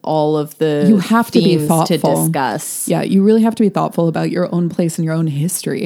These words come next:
Speaker 1: Yeah.
Speaker 2: after reading something like this. And
Speaker 1: Mm-hmm.
Speaker 2: also then just thinking about, like, colonialism,
Speaker 1: Yeah,
Speaker 2: um,
Speaker 1: exactly.
Speaker 2: and so many other related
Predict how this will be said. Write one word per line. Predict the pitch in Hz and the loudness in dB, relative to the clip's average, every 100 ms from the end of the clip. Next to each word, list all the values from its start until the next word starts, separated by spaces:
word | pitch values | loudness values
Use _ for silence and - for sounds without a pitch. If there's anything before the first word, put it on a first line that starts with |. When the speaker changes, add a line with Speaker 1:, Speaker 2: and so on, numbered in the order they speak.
| 165 | -4
Speaker 1:
Yeah. | - 165 | -4 -4
Speaker 2:
after | 165 160 160 | -4 -4 -4
reading | 165 170 156 | -4 -4 -4
something | - 160 170 | -4 -6 -4
like | 170 170 | -4 -4
this. | 151 151 | -4 -2
And | 147 226 | 0 2
Speaker 1:
Mm-hmm. | 220 | 2
Speaker 2:
also | 226 269 | 2 2
then | 277 | 2
just | 277 277 | 2 0
thinking | 226 233 | 0 0
about, | 202 214 | 0 -2
like, | 202 - | -4 -2
colonialism, | 240 269 277 285 262 254 233 220 202 196 175 | -2 0 2 2 2 2 0 2 2 2 2
Speaker 1:
Yeah, | 165 143 156 | 0 -2 -2
Speaker 2:
um, | 190 175 175 | 0 2 2
Speaker 1:
exactly. | 170 160 156 185 180 180 170 - 135 | 0 -4 -2 0 2 2 0 -4 -6
Speaker 2:
and | 170 - | -8 -2
so | - 180 180 | 2 4 4
many | 190 196 185 | 4 4 2
other | 170 170 170 | 0 0 0
related | 160 160 160 165 165 156 165 143 | 0 0 0 0 0 0 -2 -4